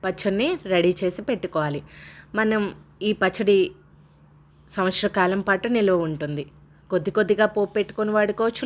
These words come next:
లేదా మొత్తం పోపు పెట్టేసుకొని స్టోర్ చేసుకోవచ్చు.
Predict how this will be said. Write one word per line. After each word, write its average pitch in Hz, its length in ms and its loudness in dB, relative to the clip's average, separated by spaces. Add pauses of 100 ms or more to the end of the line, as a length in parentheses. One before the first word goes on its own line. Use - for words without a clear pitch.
లేదా 196 180 2 (120)
మొత్తం 170 280 -2 (640)
పోపు 202 220 2
పెట్టేసుకొని 208 600 0 (560)
స్టోర్ 226 320 4
చేసుకోవచ్చు. 156 600 -4